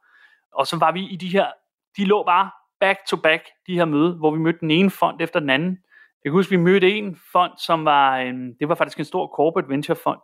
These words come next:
men, øh, jeg har aldrig mødt en person som ham. Han, han virkede som om, han er, jeg vil lade navnet være helt fuldstændig usagt, men jeg kan bare huske, at jeg mødte den her person, som jeg tror lige var landet med et fly, og var fuldstændig hyped, og var bare sådan, øh,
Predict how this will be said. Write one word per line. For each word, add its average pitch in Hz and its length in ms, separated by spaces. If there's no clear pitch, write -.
men, 139 380
øh, 117 400
jeg 170 140
har 180 80
aldrig 233 180
mødt 208 140
en 240 60
person 196 320
som 185 120
ham. 185 260
Han, 185 200
han 175 260
virkede 220 300
som 185 140
om, 180 140
han 165 180
er, 151 100
jeg 156 140
vil 160 80
lade 160 220
navnet 185 320
være 165 160
helt 190 280
fuldstændig 180 320
usagt, 175 400
men 175 60
jeg 170 60
kan 170 60
bare 180 120
huske, 196 300
at - 20
jeg 196 100
mødte 185 160
den 202 120
her 190 240
person, 202 320
som 180 220
jeg 202 140
tror 226 280
lige 233 240
var 247 60
landet 185 420
med 190 160
et - 120
fly, 214 180
og 180 100
var 170 120
fuldstændig 220 400
hyped, 175 420
og 160 80
var 175 80
bare 170 120
sådan, 160 200
øh, 127 1200